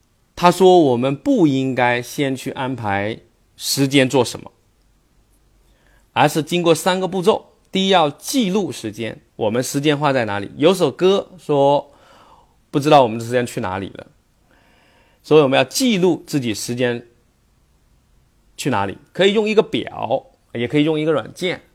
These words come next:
如果一个表呢，你就画上一个一到周日，然后一到二十四小时，你记录一星期。按照德鲁克老先生的说法呢，你就会发现你的时间都浪费了，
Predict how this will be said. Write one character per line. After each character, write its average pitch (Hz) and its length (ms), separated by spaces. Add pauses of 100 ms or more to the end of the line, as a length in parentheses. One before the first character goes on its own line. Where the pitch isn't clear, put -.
(140)
如 185 140
果 202 100
一 220 80
个 240 100
表 107 380
呢， 127 200
你 120 120
就 131 560
画 165 360
上 147 540
一 143 80
个 123 580 (720)
一 196 160
到 185 180
周 202 220
日， 214 280 (260)
然 117 140
后 139 80
一 175 120
到 156 100
二 151 180
十 151 120
四 147 120
小 107 120
时， 98 380
你 139 120
记 262 340
录 202 180
一 208 80
星 220 240
期。 233 360 (640)
按 135 120
照 131 120
德 123 160
鲁 127 140
克 135 100
老 104 140
先 127 180
生 127 120
的 117 100
说 123 180
法 110 260
呢， 101 200 (380)
你 131 100
就 147 140
会 151 120
发 160 240
现 156 220
你 117 80
的 120 120
时 139 200
间 143 280
都 143 200
浪 175 280
费 165 200
了， - 120